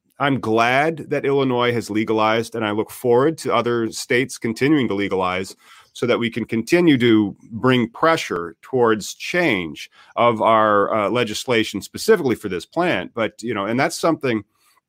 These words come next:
in Illinois, we didn't get, uh, a-, an ounce. We only got ten grams decriminalized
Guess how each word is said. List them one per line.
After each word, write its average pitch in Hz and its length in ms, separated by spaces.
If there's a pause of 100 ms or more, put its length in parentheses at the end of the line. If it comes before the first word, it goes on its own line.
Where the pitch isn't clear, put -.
(460)
in 123 100
Illinois, 143 560
we 135 160
didn't 127 340
get, 139 380
uh, 90 580
a-, 95 160
an 98 140
ounce. - 560 (160)
We 131 220
only 170 200
got 104 260
ten 127 300
grams 104 640
decriminalized 90 960